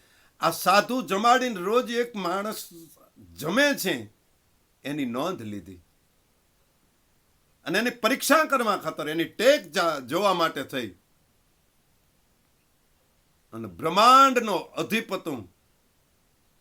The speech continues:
બિલખાના પાદરની માલપા આંટો ખાય, સાધુનું રૂપ ધારણ કરી અને બિલખાના પાદરની માલપા આવ્યો ને બિલખાના પાદરની માલપા આવ્યા પછી શેઠને શેઠાણી છે એને ઘરે તેડી જાય છે,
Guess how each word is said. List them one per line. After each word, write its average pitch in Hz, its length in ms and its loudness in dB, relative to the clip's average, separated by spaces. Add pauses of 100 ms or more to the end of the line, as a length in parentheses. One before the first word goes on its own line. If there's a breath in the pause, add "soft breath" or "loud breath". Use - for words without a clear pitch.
(200)
બિલખાના 147 640 -4
પાદરની 131 500 -8
માલપા 117 320 -10
આંટો 117 280 -10
ખાય, 156 220 -14
સાધુનું 131 580 -6
રૂપ 135 220 -10
ધારણ 139 320 -2
કરી 175 300 -4 (600)
અને 113 120 -12
બિલખાના 226 400 0
પાદરની 254 420 2
માલપા 240 300 2
આવ્યો 262 200 6
ને 240 60 -2
બિલખાના 240 420 -2
પાદરની 247 420 0
માલપા 247 320 0
આવ્યા 247 280 2
પછી 233 840 -4 (440 loud breath)
શેઠને 240 500 2
શેઠાણી 247 520 -2
છે 226 140 -6
એને 220 200 -6
ઘરે 196 360 2
તેડી 262 320 0
જાય 165 220 0
છે, 104 260 -14